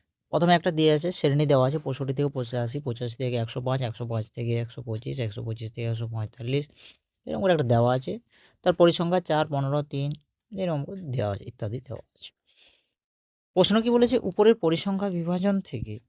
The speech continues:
উপরের পরিসংখ্যা বিভাজন ছকের মধ্যমা শ্রেণীর ঊর্ধ্ব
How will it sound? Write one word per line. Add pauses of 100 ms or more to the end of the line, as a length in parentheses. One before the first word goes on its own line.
(400)
উপরের
পরিসংখ্যা
বিভাজন
ছকের (320)
মধ্যমা
শ্রেণীর (440)
ঊর্ধ্ব